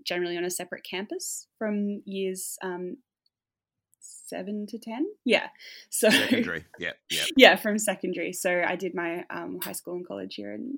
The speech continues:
Speaker 1: yeah, it was lovely. I mean, um, if you've ever been to Hobart, it's a gorgeous, um, very picturesque place. And so my high school was right by the ocean, uh, well, right by the river, sorry. Um,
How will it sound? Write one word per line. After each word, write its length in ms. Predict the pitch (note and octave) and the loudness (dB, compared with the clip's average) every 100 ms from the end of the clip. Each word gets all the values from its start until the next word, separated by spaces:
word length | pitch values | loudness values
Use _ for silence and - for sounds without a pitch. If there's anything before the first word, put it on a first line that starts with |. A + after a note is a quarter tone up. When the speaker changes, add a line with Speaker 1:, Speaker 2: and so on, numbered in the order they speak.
| E4+ | -10
Speaker 1:
yeah, 180 | C#5 F4+ | -4 -2
it 20 | |
was 120 | B3 | 0
lovely. 300 | A#3 C4 G3 | -2 -2 0
I 40 | F#3 | 0
mean, 280 | F3+ F3+ F#3+ - - - - _ - | 0 -2 -6 -16 -18 -18 -20 _ -2
um, 440 | G3 F#3 F#3 - _ | 0 0 -4 -8 _
if 180 | A3 G#3+ | -8 -6
you've 200 | G3+ F#3+ - | -6 -8 -4
ever 200 | G3 F#3 | -2 -2
been 220 | F#3 F#3 | -2 -4
to 100 | F#3 | -4
Hobart, 500 | F#3 F3+ F3+ G3 F3 - | -6 -6 -4 -2 -4 -6
it's 180 | F#3 F#3 | -8 -6
a 200 | F3+ F3+ _ - | -6 -8 _ -8
gorgeous, 720 | F#3 G3 G3+ F#3 - - - - | -4 -4 -4 -6 -8 -14 -14 -8
um, 480 | F#3 F3+ F3+ F3+ F3+ - | -8 -6 -6 -8 -12 2
very 240 | G3 F3+ F3+ | 4 4 0
picturesque 640 | - - - - - - - _ _ - | -8 -8 -4 -4 -6 -12 -16 _ _ -6
place. 380 | F3 F3+ - - | -6 -6 -8 -8
And 300 | E3+ F#3 F#3 | -8 -6 -4
so 300 | F#3 E3+ F3+ - - - | -2 -4 -6 -12 -20 0
my 120 | F#3 | 2
high 140 | F#3+ F3 | 2 0
school 220 | - F3 | -2 -8
was 140 | F3 F3+ | -8 -6
right 200 | F3+ - | -6 -4
by 100 | F#3+ | -6
the 160 | - | -4
ocean, 760 | A#3+ A#3 - A3 G#3 G#3 G#3 G#3+ | -2 -2 -2 -2 -2 -2 -4 -2
uh, 100 | F#3+ F3+ | 0 0
well, 180 | F3+ - | 0 0
right 160 | F3 - | -2 -2
by 80 | F3 | -8
the 80 | |
river, 320 | F3+ F3+ F#3 F#3+ | -8 -8 -8 -10
sorry. 340 | - F#3 G3 G3+ - - - - | -8 -6 -6 -10 -20 -20 -20 -2
Um, 580 | F#3+ F3+ E3+ E3+ F3 F3 | 2 2 2 -2 -6 -10